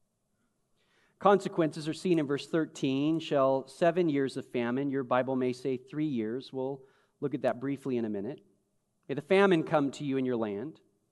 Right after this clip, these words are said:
or shall you flee months before your enemy while they pursue you?" Or the third one, "Shall there be three days plague in your land? Now consider and see what answer I should take back to him who sent me."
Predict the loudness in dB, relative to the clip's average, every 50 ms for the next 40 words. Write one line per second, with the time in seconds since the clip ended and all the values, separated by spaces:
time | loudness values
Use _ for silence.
0 | _ _ _ _ _ _ -4 -4 -2 2 2 2 2 2 0 -4 -4 -4 -4 -2
1 | 0 2 2 4 4 2 0 -2 -6 -10 -10 -8 -4 -2 -2 0 0 0 0 0
2 | 0 0 0 0 0 -2 -2 0 0 0 2 0 -2 -4 -6 -10 -8 -8 -6 -6
3 | -4 -4 -4 -4 -4 -4 -6 -8 -12 _ _ _ _ _ _ _ _ _ -4 -4
4 | -4 -2 -2 0 0 0 0 0 0 -4 -4 -6 -10 -16 _ _ _ _ _ _
5 | _ _ _ _ _ _ _ 0 2 4 4 6 4 4 2 0 -2 -4 -2 0
6 | 0 0 2 2 2 4 4 4 4 2 0 -2 -6 -18 -20 -20 _ _ _ _
7 | _ _ _ _ -2 2 4 4 4 4 4 4 4 2 4 4 4 4 4 4
8 | 2 2 0 0 0 -2 -2 -4 -6 -8 -6 -2 -2 -2 0 -2 -4 -4 -4 0
9 | 0 2 2 2 2 0 -2 -6 -6 -6 -4 -2 -2 0 2 4 4 4 4 2
10 | -2 -2 0 -2 -2 -4 -4 -2 -2 -2 0 2 2 0 0 0 -4 -8 -8 -6
11 | -4 -4 -2 -2 -4 -2 0 0 0 0 -2 -6 -8 -6 -4 -4 -4 -4 -4 -6
12 | -8 -12 -14 -14 -10 -8 -8 -8 -8 -12 -14 -14 -14 -16 -18